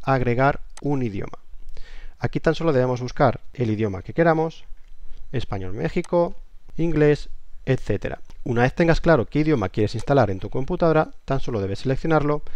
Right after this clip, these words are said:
y verás que aparecen diferentes iconos. Cada icono significa una cosa: idioma, reconocimiento de voz, texto a voz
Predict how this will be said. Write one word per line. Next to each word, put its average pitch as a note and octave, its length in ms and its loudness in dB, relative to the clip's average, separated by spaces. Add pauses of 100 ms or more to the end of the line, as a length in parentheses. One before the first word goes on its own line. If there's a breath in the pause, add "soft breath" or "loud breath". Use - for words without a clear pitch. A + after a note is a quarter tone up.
(360 soft breath)
y F3 120 0
verás E3 200 4
que - 60 2
aparecen D3+ 480 4 (160)
diferentes C3+ 720 2
iconos. - 520 -6 (100)
Cada F#3+ 200 6
icono F#3 300 0
significa C#3 400 0
una A2+ 140 0
cosa: - 420 -4
idioma, D#3 640 2
reconocimiento B2 600 -2
de A#2 60 2
voz, C3+ 300 -2 (240)
texto - 320 2
a - 20 2
voz C3+ 320 -2